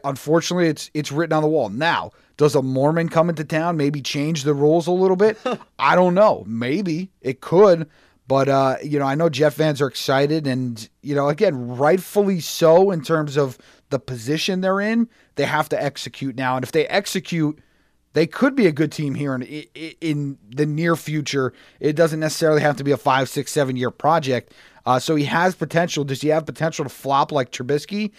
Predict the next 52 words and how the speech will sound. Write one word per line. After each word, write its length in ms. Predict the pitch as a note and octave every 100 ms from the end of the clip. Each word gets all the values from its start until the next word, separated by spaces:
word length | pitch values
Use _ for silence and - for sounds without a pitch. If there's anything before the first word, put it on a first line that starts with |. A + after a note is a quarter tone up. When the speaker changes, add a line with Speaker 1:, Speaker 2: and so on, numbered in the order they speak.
| - _ _ C3
Speaker 1:
Absolutely. 800 | E3 - D#3+ D3+ G#3+ E3+ C#3 B2 - _ _ -
Um, 380 | B2+ B2+ B2+ B2+
Speaker 2:
The 60 |
number 220 | B2+ D3 D3
two 160 | C#3
pick 220 | C3 C3+
is 100 | A2
cursed. 400 | - C3 B2+ -
Speaker 1:
he-, 140 | - -
Speaker 2:
Mariota, 240 | B2 A2+ A#2
Speaker 1:
but 120 | D#3
I 60 |
w-, 220 | D3+ D3+ -
but 180 | C#3+ C#3
I 40 | C3
Speaker 2:
Robert 140 | C3
Speaker 1:
will, 140 | D3 E3
Speaker 2:
Griffin. 480 | - A2 - A#2 B2
Speaker 1:
I 120 | B2
will 260 | C3 C#3+ D3+
tell 300 | - F3 F#3
you, 160 | A#2+
he 240 | A2 - D3+
will 200 | D3 D3+
not 400 | C#3 B2+ B2+ C3+
get 220 | C3+ C3+
the 120 | C#3
leash 600 | C3+ C#3+ C3 G#2+ - - - _ _ _ _ A#2
that 220 | C3 C3
Mitch 280 | C3+ A#2+ -
Trubisky 500 | B2+ C3+ - B2 A2
got. 280 | G2+ - - _ _ _ -
We 100 | F3+
saw 300 | - F#3+ D3+ B2
Chicago 600 | C#3 - C#3+ D3+ A3+ A#3
believed 320 | D3+ D3+ D3+ D3
in 80 |
Mitch 220 | D3 D#3 -
Trubisky 420 | C#3+ D#3 C#3+ C3+ -
all 280 | C3 D#3+ A3
the 60 |
way 160 | F#3+ F#3
to 140 | C3+
the 120 | D#3 D#3+
end 140 | E3
of 60 | C#3
his 120 | B2+
fourth 380 | - E3 D3+ D3+
year 140 | D#3
of 60 | B2+
his 100 | -
contract. 680 | D#3 D#3+ - G2 F2+ -